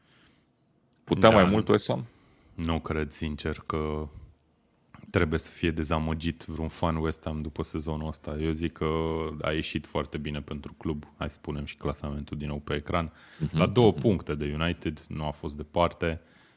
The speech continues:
Speaker 2: golaveraj pozitiv spre deosebire de United.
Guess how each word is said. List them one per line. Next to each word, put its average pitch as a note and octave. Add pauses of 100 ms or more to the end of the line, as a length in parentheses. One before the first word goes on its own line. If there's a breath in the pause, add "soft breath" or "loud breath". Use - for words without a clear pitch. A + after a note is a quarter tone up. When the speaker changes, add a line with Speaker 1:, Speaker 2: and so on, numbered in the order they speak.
(160 soft breath)
Speaker 2:
golaveraj E2+
pozitiv E2
spre -
deosebire D2+
de D2
United. D#2